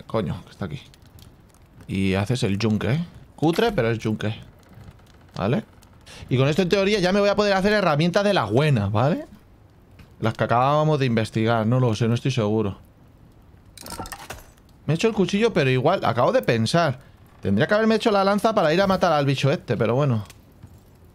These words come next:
La verdad que habría que, antes de irnos a por el bicho, tendríamos que tener ya todo hecho a tope el Harley, ¿sabes?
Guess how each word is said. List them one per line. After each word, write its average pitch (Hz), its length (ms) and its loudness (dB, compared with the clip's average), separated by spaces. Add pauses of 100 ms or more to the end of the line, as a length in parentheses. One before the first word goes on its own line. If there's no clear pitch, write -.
(320)
La 127 120 2
verdad 143 180 2
que 180 60 2
habría 180 220 0
que, 175 380 0
antes 151 220 2
de 185 80 2
irnos 180 180 2
a 165 80 0
por 165 100 2
el 156 60 2
bicho, 160 180 0
tendríamos 143 320 0
que 160 80 0
tener 143 240 0
ya 139 360 2
todo 127 280 0
hecho 113 480 0
a 101 80 0
tope - 200 -2
el 92 80 -6
Harley, 104 280 0
¿sabes? 113 300 -4